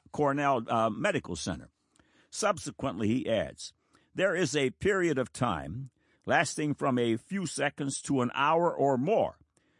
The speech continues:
when emergency medical efforts may succeed in restarting the heart and reversing the dying process. The big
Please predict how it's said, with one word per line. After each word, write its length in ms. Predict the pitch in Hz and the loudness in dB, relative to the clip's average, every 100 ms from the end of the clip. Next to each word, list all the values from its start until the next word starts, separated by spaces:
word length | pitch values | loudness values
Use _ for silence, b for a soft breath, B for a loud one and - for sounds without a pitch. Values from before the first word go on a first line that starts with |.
| _ | _
when 220 | - 117 113 | -4 -2 2
emergency 680 | 110 147 180 165 147 - | 4 4 2 0 -2 0
medical 560 | 120 113 156 143 - 113 | 2 4 4 0 -4 -2
efforts 360 | 131 127 156 - | 0 -2 -4 -4
may 200 | 127 127 | -2 -2
succeed 580 | - 120 - - 165 143 | -4 -6 -4 -2 -2 0
in 120 | 117 | 0
restarting 640 | 131 - 175 156 143 127 | 0 0 2 2 2 0
the 100 | 123 | 0
heart 380 | 113 151 151 139 | 2 2 2 0
and 120 | 127 | -2
reversing 500 | 120 104 143 - 143 | 0 2 0 0 0
the 100 | 135 | 0
dying 440 | 113 147 190 151 | 0 0 0 -2
process. 640 | 107 120 95 78 80 - - _ _ _ | -2 0 0 -2 -10 -12 -20 _ _ _
The 100 | - | -8
big 360 | 90 95 190 | -6 -2 -4